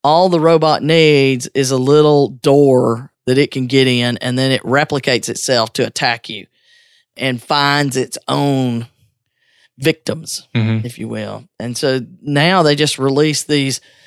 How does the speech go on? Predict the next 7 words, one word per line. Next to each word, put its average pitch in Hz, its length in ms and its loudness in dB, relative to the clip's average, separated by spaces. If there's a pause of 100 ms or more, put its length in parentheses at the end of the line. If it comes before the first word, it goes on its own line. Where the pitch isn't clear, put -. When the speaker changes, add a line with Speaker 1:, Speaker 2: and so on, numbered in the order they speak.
(360)
Speaker 1:
uh, 123 220 -6
robots 135 600 2
out 135 200 2
into 131 300 -2
the 120 380 -2 (560)
ether, 160 520 -4 (600)
and 127 460 -8